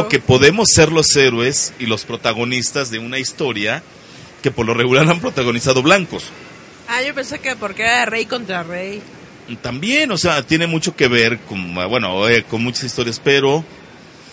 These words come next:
Speaker 2: y ha recibido otro tipo de publicidad también, porque yo no había visto eso con otro superhéroe. De repente pongo las noticias, ahora vamos a la sección de deportes, ¿no? Y una de las notas importantes es que en un partido de N B A, donde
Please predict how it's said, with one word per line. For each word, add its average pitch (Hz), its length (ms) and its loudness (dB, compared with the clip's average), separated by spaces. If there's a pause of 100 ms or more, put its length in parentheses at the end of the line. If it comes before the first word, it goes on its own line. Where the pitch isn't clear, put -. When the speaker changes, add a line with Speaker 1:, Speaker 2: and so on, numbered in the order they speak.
(140)
Speaker 2:
y 139 160 4
ha 160 80 4
recibido 156 840 2
otro 127 320 -2
tipo 131 320 -4
de 123 100 0
publicidad 113 380 -4
también, 127 340 -2
porque 131 240 -6
yo 147 140 2
no 180 80 0
había 170 220 2
visto 156 340 0
eso 143 280 2
con 107 240 -2
otro 113 500 -2
superhéroe. 110 560 0 (800)
De 117 80 2
repente 143 420 -2
pongo 147 300 2
las 139 160 2
noticias, 131 500 -2
ahora 196 160 2
vamos 202 240 0
a 139 60 2
la 123 80 2
sección 127 260 0
de 151 100 2
deportes, 113 460 -2
¿no? 165 180 -2 (140)
Y 175 120 -6
una 262 180 0
de 214 100 0
las 151 240 0
notas 196 600 0
importantes 156 880 -2 (640)
es 135 160 0
que - 80 -2
en 156 80 2
un 175 80 -2
partido 165 400 0
de 139 80 4
N 151 140 -2
B 143 160 2
A, 131 160 4 (100)
donde 110 320 -2